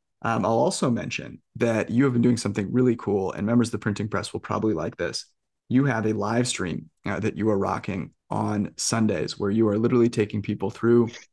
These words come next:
strategies. Uh, they can find it. Uh, Judah, tell us where they can find the stream, 'cause I think people really enjoy it.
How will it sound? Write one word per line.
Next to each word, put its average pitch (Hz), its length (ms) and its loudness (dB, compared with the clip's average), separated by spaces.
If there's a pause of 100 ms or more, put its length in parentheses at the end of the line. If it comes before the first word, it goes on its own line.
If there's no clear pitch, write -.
(200)
strategies. 104 800 -2
Uh, 101 180 -2
they 120 160 2
can 127 140 2
find 123 420 0
it. 78 280 -8
Uh, 95 240 -4 (180)
Judah, 107 220 2
tell 107 160 -4
us 123 120 -4
where 127 80 2
they 120 80 0
can 107 140 -6
find 101 220 -2
the - 60 -6
stream, 85 320 -6
'cause - 120 -12
I - 40 -6
think 104 120 -6
people - 260 -6
really - 240 -4
enjoy - 220 -10
it. - 120 -10